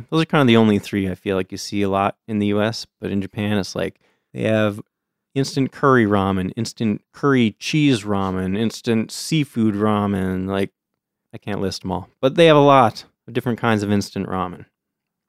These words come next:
Another ramen type thing is something called tsukemen. It's basically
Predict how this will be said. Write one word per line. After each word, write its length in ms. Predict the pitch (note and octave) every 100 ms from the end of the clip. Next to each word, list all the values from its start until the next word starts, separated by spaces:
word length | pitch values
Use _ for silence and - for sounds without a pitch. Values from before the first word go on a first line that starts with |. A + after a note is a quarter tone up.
| _ _ _ -
Another 560 | C3 D3+ D#3 D3+ C#3 - -
ramen 600 | B2 A#2+ B2 A#2+ A#2+ A#2 - _
type 400 | - G#2+ A2 _ _
thing 320 | A2 F#2+ F#2+ -
is 80 | -
something 200 | C#3+ D3+
called 320 | E3 C#3+ B2
tsukemen. 680 | - E3 - G2+ F#2 - - _ _ _ _ _ _ -
It's 180 | B2+ -
basically 720 | E3 F3+ F3 E3+ D#3+ C3+